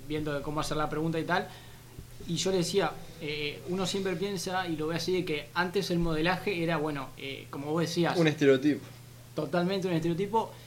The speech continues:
Speaker 1: y el que más se pareciera a ese estereotipo era el que podía ser modelo. Hoy en día quizás pasa todo lo con-, todo lo contrario, de como vos mencionabas, seas alto, bajo,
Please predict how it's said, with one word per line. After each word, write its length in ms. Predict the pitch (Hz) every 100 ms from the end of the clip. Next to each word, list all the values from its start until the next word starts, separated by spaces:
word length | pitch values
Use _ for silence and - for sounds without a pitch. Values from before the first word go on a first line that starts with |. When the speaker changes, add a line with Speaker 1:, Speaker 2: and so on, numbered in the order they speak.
| -
Speaker 1:
y 120 | 156 156
el 80 |
que 100 | 160
más 200 | 170 226
se 100 | -
pareciera 400 | 202 190 165 185
a 20 | 175
ese 100 | 170
estereotipo 540 | 165 160 185 226 226
era 140 | 185 175
el 60 |
que 80 | 147
podía 160 | 143 160
ser 160 | 156
modelo. 300 | 143 180 143 -
Hoy 160 | 180
en 100 | 190
día 180 | 175 214
quizás 260 | 196 165 160
pasa 300 | 185 180 165
todo 200 | 180 180
lo 120 | 165 139
con-, 160 | 139 - - -
todo 160 | 208 180
lo 60 |
contrario, 520 | 156 147 175 175 190 220 - - - - -
de 100 | 143
como 160 | 143 147
vos 100 | 165
mencionabas, 640 | 165 156 160 160 135 -
seas 320 | - 143 127 -
alto, 380 | 143 135 - 135
bajo, 520 | 135 131 - 151 139